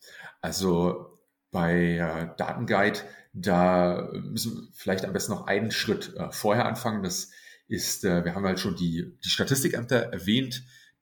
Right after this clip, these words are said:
der, die in Deutschland Daten erheben, die gesetzlich auch dazu verpflichtet sind, dass die frei verfügbar sind.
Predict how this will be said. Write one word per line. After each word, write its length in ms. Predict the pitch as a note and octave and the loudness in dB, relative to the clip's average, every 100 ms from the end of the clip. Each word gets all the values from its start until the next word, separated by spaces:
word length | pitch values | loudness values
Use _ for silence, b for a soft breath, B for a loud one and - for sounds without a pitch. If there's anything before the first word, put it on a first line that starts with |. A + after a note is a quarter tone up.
| - | -2
der, 440 | G2 F#2 F#2 F2+ | 2 2 2 0
die 240 | F2+ F#2+ F#2+ | -2 0 2
in 140 | F2+ | 4
Deutschland 460 | F#2+ F#2 - F2+ F#2 | 4 4 2 0 4
Daten 220 | F2 F2+ | 4 2
erheben, 640 | F2 A2 B2+ B2+ - - - | 0 2 2 0 -2 -8 -8
die 120 | B2+ | -4
gesetzlich 480 | F#2+ - - G#2+ - | 2 2 2 0 0
auch 180 | F#2 - | -2 -2
dazu 240 | F#2 F#2 | -6 -6
verpflichtet 340 | - C3+ C3 | -6 -6 -4
sind, 200 | - A2 | -4 -4
dass 140 | F2+ - | -4 -6
die 140 | F#2 | -6
frei 300 | - - F#2+ | -6 -2 0
verfügbar 520 | F#2+ F2+ - B2+ A#2 | 0 -4 -6 -4 -6
sind. 360 | G#2 G#2+ A2 | -4 -4 -4